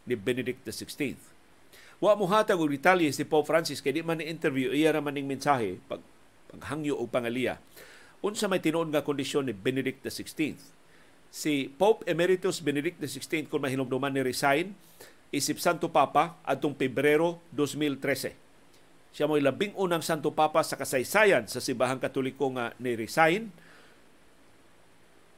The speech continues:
sa seiscientos katuig na, na kasaysayan sa Catholic Church. Si Pope Emeritus Benedict the sixteenth, ninety-five years old na. Na siya magpuyo sa kumbento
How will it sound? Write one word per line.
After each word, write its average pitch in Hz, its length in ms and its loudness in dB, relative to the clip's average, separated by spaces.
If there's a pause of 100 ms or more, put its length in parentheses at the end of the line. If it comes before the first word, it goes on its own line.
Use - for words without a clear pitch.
(120)
sa 151 160 0
seiscientos 202 640 -2
katuig 147 480 -2
na, 113 160 -6 (800)
na 117 400 -4 (720)
kasaysayan 131 720 2
sa 117 240 -6
Catholic 123 400 -4
Church. - 560 -8 (640)
Si 160 160 -2
Pope 202 400 2
Emeritus 185 560 0
Benedict 143 400 -2
the 151 80 -6
sixteenth, 165 480 -6
ninety-five 175 800 0
years 147 400 0
old 131 240 -4
na. 110 240 -8 (1120)
Na 156 240 2
siya 185 160 2
magpuyo 165 480 2
sa 143 240 0
kumbento 135 720 -2